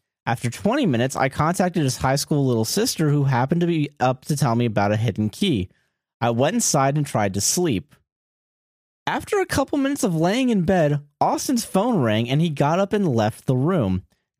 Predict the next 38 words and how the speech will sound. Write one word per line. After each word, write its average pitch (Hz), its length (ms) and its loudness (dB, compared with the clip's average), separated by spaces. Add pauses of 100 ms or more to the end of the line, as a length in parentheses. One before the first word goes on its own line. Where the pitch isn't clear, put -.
(140)
clearly 139 440 0
awake. 120 540 0 (440)
The 123 80 0
next 196 260 0
morning, 190 320 2
I 143 140 2
woke 160 260 0
up 185 120 0
and 170 100 0
Austin 113 340 0
was 120 160 0
gone. 110 360 0 (220)
His 123 200 -4
roommate 190 320 0
told 175 200 0
me 175 140 2
he 160 100 2
had 135 120 0
gone 127 200 0
to 175 120 0
a 170 60 0
friend's 151 360 -2
house 180 240 0
down 123 300 0
the 135 80 0
road. 139 400 0 (400)
Austin 170 380 0
wouldn't 196 200 0
answer 151 300 0
his 202 120 0
phone, 123 300 0
and 123 140 0
I 123 60 2
haven't 127 300 0
spoken 107 360 0
to 113 100 0
him 110 120 0
since. 127 460 -2